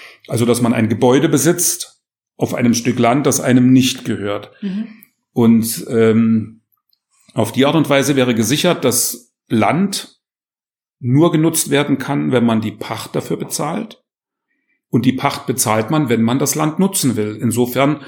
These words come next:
Speaker 1: wäre ja das, was du sagst, dass du willst, dass es im Familienbesitz meinetwegen bleibt, weil ja auch emotionale Bindungen dazu, äh, das wäre ja gegeben.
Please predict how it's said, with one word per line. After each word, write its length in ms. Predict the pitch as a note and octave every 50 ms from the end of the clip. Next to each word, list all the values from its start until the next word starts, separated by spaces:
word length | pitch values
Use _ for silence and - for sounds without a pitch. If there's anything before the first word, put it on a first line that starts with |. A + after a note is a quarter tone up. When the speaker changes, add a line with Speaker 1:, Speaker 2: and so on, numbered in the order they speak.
| - - - - _
Speaker 1:
wäre 340 | - A2 A#2 C3 C#3 C#3 D3+
ja 120 | C#3 B2+ B2
das, 200 | B2+ B2+ B2+ -
was 160 | B2+ A#2+ -
du 120 | - A#2
sagst, 400 | A2 A#2+ B2 D3+ D#3 - - -
dass 120 | B2+ - -
du 140 | B2+ A2
willst, 260 | A2+ C3+ D#3 D3+ - -
dass 120 | A#2+ G#2+
es 100 | A2 G#2
im 120 | A#2 A2
Familienbesitz 760 | G#2+ - A2 A2 A#2+ C3+ C#3 C#3 C3 A#2 B2 A#2+ B2+ B2+ C3 B2
meinetwegen 480 | B2 B2 B2 A#2+ A#2+ B2 B2 A#2+ A#2+
bleibt, 340 | A2+ A#2+ A#2 A#2+ A#2+ A#2+ - - - - - - _ -
weil 180 | - A#2 A2+ A#2
ja 100 | A#2+ A2
auch 200 | F#2+ - - -
emotionale 800 | - C3 C#3+ E3+ D3+ - - - B2+ A#2 A#2 A2 G#2+ G#2+ A2+ G#2+
Bindungen 500 | A2 B2 A2+ A#2 A2+ A#2 A#2 A2+ A2+ A2+
dazu, 600 | G#2+ G#2+ G#2+ A2 - - A#2+ A#2 A#2+ A#2+ A#2+ - C#3+
äh, 220 | C#3 C#3 C3+ -
das 200 | - C3+ A#2+ -
wäre 240 | B2 A#2+ C3 C#3 C3+
ja 100 | B2+ B2+
gegeben. 760 | A#2 B2+ A#2+ B2 C3+ C#3+ C#3 C3+ A#2 G2+ F#2+ - _ _